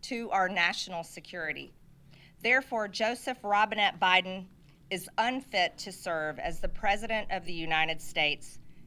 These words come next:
and must be impeached. Out in the real world, where American taxpayers live, employees are fired when they are corrupt or aren't adequately serving their employer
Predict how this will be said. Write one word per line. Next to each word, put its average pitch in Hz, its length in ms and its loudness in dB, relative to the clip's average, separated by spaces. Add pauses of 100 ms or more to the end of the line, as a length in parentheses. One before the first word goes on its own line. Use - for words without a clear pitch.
(180)
and 180 200 -2
must 190 320 -2
be 165 180 0
impeached. 156 640 -6 (1040)
Out 247 200 6
in 285 80 -2
the 269 80 0
real 214 340 2
world, 151 480 0 (680)
where 170 320 -4 (360)
American 185 460 -2
taxpayers 160 680 -6
live, - 260 -12 (1080)
employees 233 920 0
are 196 140 -2
fired 135 580 -4 (260)
when 180 200 -2
they 180 160 4
are 165 80 2
corrupt 175 680 0 (400)
or 180 160 2
aren't 214 260 6
adequately 196 600 2
serving 185 520 -6
their 170 180 -2
employer 156 580 -4